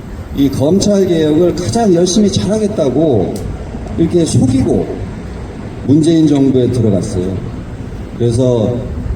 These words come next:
이 조국 전 법무부 장관을 그 희생양으로 조국 사태를 통해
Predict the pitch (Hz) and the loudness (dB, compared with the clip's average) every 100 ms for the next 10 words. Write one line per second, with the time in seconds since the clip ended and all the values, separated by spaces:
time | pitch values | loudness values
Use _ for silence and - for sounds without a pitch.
0 | - - 123 110 131 170 208 202 208 196 | -6 -4 -2 2 4 4 4 4 2 -2
1 | - - - - - 147 156 107 147 160 | -6 -10 -10 -8 -2 2 4 4 4 4
2 | 151 147 135 131 127 131 139 120 92 - | 4 2 2 2 4 2 4 2 0 -2
3 | - - - - - - - 147 151 143 | -8 -10 -10 -10 -10 -8 0 2 4 4
4 | - 233 226 180 127 95 - - - - | 2 2 4 4 2 0 -2 -4 -8 -10
5 | - - 117 143 139 175 - 190 175 - | -10 -2 0 2 2 0 0 2 2 4
6 | 147 156 143 101 - | 4 4 2 0 -2